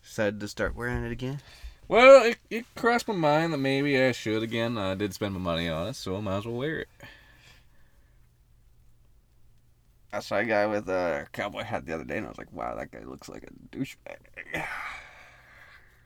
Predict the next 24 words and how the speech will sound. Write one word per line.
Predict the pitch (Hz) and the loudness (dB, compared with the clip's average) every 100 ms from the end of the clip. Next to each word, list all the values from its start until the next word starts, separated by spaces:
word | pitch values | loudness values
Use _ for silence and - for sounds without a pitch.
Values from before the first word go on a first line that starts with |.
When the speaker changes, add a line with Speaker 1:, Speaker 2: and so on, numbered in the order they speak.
| _ _ _ _ _ _ - | _ _ _ _ _ _ -20
Speaker 2:
Just | 85 - | -16 -6
me | 90 | -4
walking | 80 82 95 | -4 -6 -6
down | |
the | 92 | -4
street. | - 147 226 - | 0 6 6 6
<laughs> | 180 196 - 226 - - - - | 0 -2 -6 -10 -8 -8 -8 -10
Speaker 1:
<laughs> | - - - | -20 -20 -2
I | 143 | 0
ju-, | 170 - | 2 2
I | 135 | 0
was | 151 | 0
just | 143 | -4
thinking, | 165 139 | -6 -6
like, | 104 101 - - - - - _ _ _ _ _ _ _ - | -2 -2 -4 -20 -20 -20 -20 _ _ _ _ _ _ _ -8
I | 110 | -4
noticed, | 117 123 113 113 - _ - | 0 0 0 -6 -10 _ -12
just | 113 - _ - | -12 -12 _ -20
p-, | - | -12
kinda | - 95 | -4 -4
pointing | - 101 82 | -4 -6 -4
out, | 92 92 - | -2 -2 -4
like, | 73 - | -12 -8
um, | 85 78 | -8 -8